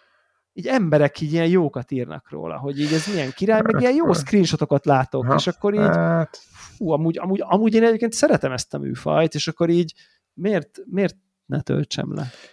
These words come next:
Speaker 2: Jó, hát, de hát, ö, figyelj, ott van a, ott van a PlayStation
Speaker 1: Tudom, tudom,
Speaker 2: accountodon.
Speaker 1: tudom, azért.
Speaker 2: Tehát, hogy egy, egy, ö, ugye kicsit átmentünk most abba a kategóriába, ami a Bitumen Encore, ö,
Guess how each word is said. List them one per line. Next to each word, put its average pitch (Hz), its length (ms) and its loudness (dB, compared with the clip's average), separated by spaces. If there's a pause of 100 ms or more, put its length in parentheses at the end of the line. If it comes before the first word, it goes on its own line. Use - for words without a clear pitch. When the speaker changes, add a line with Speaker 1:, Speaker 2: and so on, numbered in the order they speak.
Speaker 2:
Jó, 160 180 0
hát, 156 260 0
de 175 200 0
hát, 139 260 -2
ö, 131 300 2
figyelj, 139 340 0
ott 170 200 -2
van 135 180 2
a, 120 200 2 (180)
ott - 280 -8
van 123 160 -2
a 117 180 -4
PlayStation 135 420 2
Speaker 1:
Tudom, 175 200 4
tudom, 175 160 2
Speaker 2:
accountodon. 143 300 0
Speaker 1:
tudom, 190 180 4
azért. 151 280 2 (120)
Speaker 2:
Tehát, 170 220 0
hogy 165 140 -2
egy, 160 200 -4
egy, - 300 -8 (260)
ö, 151 160 -6
ugye 165 320 0
kicsit 185 320 2
átmentünk 143 580 0
most 135 180 -2
abba 139 300 0
a 143 80 -2
kategóriába, 131 800 0
ami 139 140 -2
a 135 280 -2
Bitumen 131 560 -4
Encore, 123 600 -2
ö, 127 320 -2